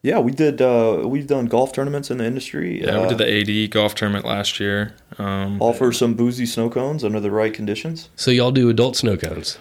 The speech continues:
Speaker 2: Only if it's a private event.
Speaker 3: Private
Speaker 2: Um,
Speaker 3: events only.
Speaker 2: right? And we don't
Speaker 3: Okay.
Speaker 2: have a liquor license, so we definitely gear ourselves towards telling the people that have us out, "Hey, by all means, this,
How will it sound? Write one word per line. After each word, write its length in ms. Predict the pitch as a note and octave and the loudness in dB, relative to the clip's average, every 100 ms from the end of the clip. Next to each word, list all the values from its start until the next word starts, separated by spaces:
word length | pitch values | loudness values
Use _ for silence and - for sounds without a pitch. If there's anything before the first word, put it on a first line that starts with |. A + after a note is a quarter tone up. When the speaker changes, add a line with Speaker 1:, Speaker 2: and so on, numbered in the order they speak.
| - | -8
Speaker 2:
Only 340 | A2 A#2+ C3 C3 | 0 2 2 2
if 140 | A#2+ | 2
it's 180 | A2+ A2 | 0 -2
a 60 | |
private 340 | G2+ A2 G2+ G2+ | 0 2 2 0
event. 460 | G2 G2 G2 - | -2 -2 -4 -6
Speaker 3:
Private 240 | - G2+ F#2+ | -2 0 0
Speaker 2:
Um, 60 | F#2 | 0
Speaker 3:
events 280 | F#2 E2 | -2 -2
only. 140 | F#2 F#2+ | 0 0
Speaker 2:
right? 220 | G2 - - | 0 -2 -2
And 120 | G#2 | 2
we 80 | A2 | 2
don't 120 | G#2+ | 2
Speaker 3:
Okay. 80 | G#2+ | 2
Speaker 2:
have 100 | G2 | 2
a 40 | |
liquor 220 | G2 F#2+ | 0 0
license, 460 | F#2+ F#2+ F2+ F#2+ F#2 | -2 -2 -2 -2 -2
so 400 | - F#2+ F#2 F#2 - G2 | 0 0 0 -2 -8 -6
we 140 | G2 | -4
definitely 560 | G2 G#2+ - G#2 G2 F#2+ | 0 0 2 0 2 0
gear 320 | F#2 G2+ G2+ | 0 0 0
ourselves 480 | G2+ - G2 F#2+ - | 0 0 0 -2 -4
towards 320 | - F#2+ F2 | -2 -2 -2
telling 340 | - G2+ G2 | 0 0 2
the 60 | F#2 | 0
people 300 | F#2 F2+ F#2+ | -2 0 0
that 160 | F2+ F#2+ | 0 0
have 160 | F#2 | 0
us 160 | F2 - | -2 -4
out, 180 | E2 E2 | -2 0
"Hey, 160 | F#2 | 2
by 140 | F2 F2+ | 2 0
all 120 | F#2 | 0
means, 300 | F#2+ F#2 F#2 | 0 -2 -2
this, 320 | F#2 F#2+ | -2 0